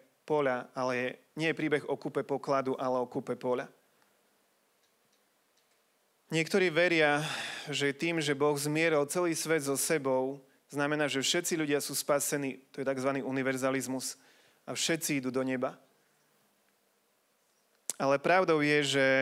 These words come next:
ten muž kúpil celé pole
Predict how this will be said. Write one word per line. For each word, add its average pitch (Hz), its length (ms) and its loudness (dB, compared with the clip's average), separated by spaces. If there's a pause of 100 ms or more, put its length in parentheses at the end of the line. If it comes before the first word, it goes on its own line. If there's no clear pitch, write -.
(1700)
ten 139 160 0
muž 175 560 0 (320)
kúpil 156 480 -2
celé 180 320 2
pole 147 320 2